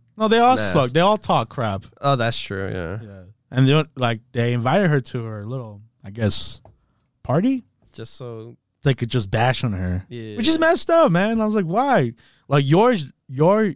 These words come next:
Speaker 1: she is trying her best to be normal because she has a lo- <laughs>
Speaker 2: She's an assassin.
Speaker 1: She's an assassin, <laughs> and she kinda likes it. I don't know. That's how I took it. Like, when she was blushing, when she was killing those people,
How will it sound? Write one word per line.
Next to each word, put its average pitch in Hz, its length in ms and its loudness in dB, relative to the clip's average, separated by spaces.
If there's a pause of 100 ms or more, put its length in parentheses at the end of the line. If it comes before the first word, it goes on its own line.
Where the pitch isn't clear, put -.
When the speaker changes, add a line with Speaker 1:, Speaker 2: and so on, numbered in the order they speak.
Speaker 1:
she 175 380 0
is 110 120 -4
trying 151 340 -2
her 127 180 0
best 117 380 0
to 110 100 -6
be 113 260 -6
normal 101 520 -4 (540)
because 110 380 -2
she 143 460 -2
has 123 340 0
a 101 60 -8
lo- 95 180 -8 (300)
<laughs> 135 80 -14 (960)
Speaker 2:
She's 156 400 -8
an 330 60 8
assassin. - 600 0
Speaker 1:
She's 175 140 2
an 196 120 0
assassin, 190 760 2
<laughs> - 0 -
and 180 200 0
she 165 340 -2
kinda 220 260 2
likes 160 340 0
it. 127 160 -6 (1000)
I 156 120 2
don't 196 100 2
know. 151 160 2
That's 175 160 2
how 185 220 2
I 185 100 2
took 214 220 -2
it. 202 80 0
Like, 139 140 2
when 131 100 2
she 147 100 -2
was 135 120 2
blushing, 135 340 0
when 139 100 0
she 131 100 -4
was 123 120 0
killing 156 240 2
those 170 120 4
people, 190 380 2